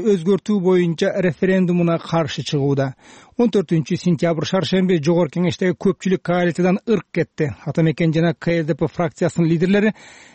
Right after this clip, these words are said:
бири-бирин коалициядан чыгууга үндөдү. Он бешинчи сентябрь, бейшемби, Өмүрбек Текебаев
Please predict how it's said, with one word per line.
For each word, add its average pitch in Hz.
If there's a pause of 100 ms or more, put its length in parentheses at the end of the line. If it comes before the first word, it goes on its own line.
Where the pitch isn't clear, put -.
бири-бирин 214
коалициядан 175
чыгууга 160
үндөдү. 143 (240)
Он 170
бешинчи 202
сентябрь, 165
бейшемби, 180
Өмүрбек 185
Текебаев 208